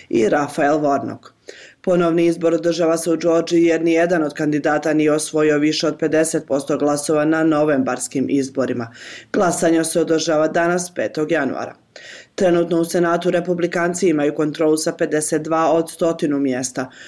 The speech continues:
Ukoliko oba demokratska kandidata osvoje mandate, balans moći između dvije stranke bit će podijeljen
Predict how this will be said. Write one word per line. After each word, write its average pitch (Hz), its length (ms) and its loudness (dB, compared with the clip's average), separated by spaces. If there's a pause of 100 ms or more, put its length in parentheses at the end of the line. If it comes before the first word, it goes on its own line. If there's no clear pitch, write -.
(200)
Ukoliko 196 520 2
oba 175 320 2
demokratska 151 600 -2
kandidata 143 560 0
osvoje 147 300 0
mandate, 160 540 0
balans 151 540 -2
moći 156 320 0
između 156 300 0
dvije 156 220 2
stranke 160 420 -2
bit 156 140 -2
će 170 100 -2
podijeljen 170 560 0